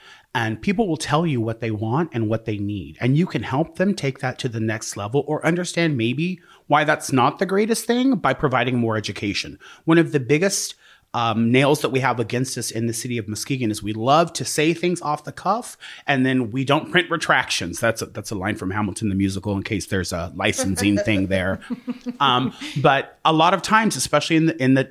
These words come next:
Speaker 1: in the current time of social media, um, once something is said, it's hard to get it back. And so we have to make sure that we are putting out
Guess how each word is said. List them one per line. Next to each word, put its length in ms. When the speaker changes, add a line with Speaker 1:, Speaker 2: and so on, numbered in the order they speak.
Speaker 1:
in 120
the 60
current 240
time 180
of 100
social 280
media, 540
um, 220
once 200
something 280
is 180
said, 220
it's 140
hard 220
to 60
get 140
it 120
back. 340
And 120
so 100
we 240
have 180
to 80
make 240
sure 360
that 180
we 160
are 80
putting 360
out 360